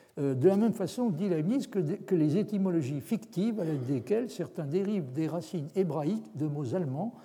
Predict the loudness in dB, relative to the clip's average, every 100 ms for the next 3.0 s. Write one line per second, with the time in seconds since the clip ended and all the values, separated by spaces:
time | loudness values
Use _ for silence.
0 | -20 -20 -4 -2 2 2 2 -4 -4 -4
1 | -4 -4 -2 0 0 0 0 -2 0 0
2 | 0 0 0 -2 0 0 -2 -4 -10